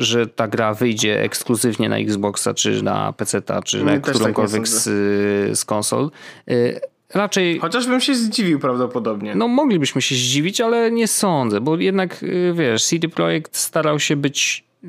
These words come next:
Speaker 1: zawsze otwarty na wszystkich graczy, więc, y, wiesz, wykluczenie akurat, wiesz, tych z PlayStation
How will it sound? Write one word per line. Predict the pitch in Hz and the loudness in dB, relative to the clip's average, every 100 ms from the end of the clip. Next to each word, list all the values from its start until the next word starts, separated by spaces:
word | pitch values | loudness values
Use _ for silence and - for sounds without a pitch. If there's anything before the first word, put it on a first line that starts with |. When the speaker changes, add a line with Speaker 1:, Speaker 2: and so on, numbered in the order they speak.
| - | -4
Speaker 1:
zawsze | 143 127 - - | 0 0 0 -2
otwarty | 123 - 123 117 - | -4 -2 -2 -2 -2
na | 117 | -2
wszystkich | 113 - 135 - 139 123 | 0 0 0 0 0 2
graczy, | 127 117 - 123 117 | 2 0 -2 -2 0
więc, | 117 117 - - | 0 -2 -4 -2
y, | 123 110 104 | -2 -2 -2
wiesz, | 117 110 110 | -2 -2 0
wykluczenie | 127 - 135 139 123 120 117 - - - - _ - | 0 -2 -2 0 2 2 0 -6 -20 -20 -20 _ -8
akurat, | 127 123 131 117 - - 113 | -4 0 0 -2 -8 -6 -2
wiesz, | 98 - - - | 0 0 -2 -4
tych | - 123 | -2 0
z | - | -2
PlayStation | - 120 - 120 - 113 107 110 113 | 0 0 2 0 0 -2 -2 -4 -6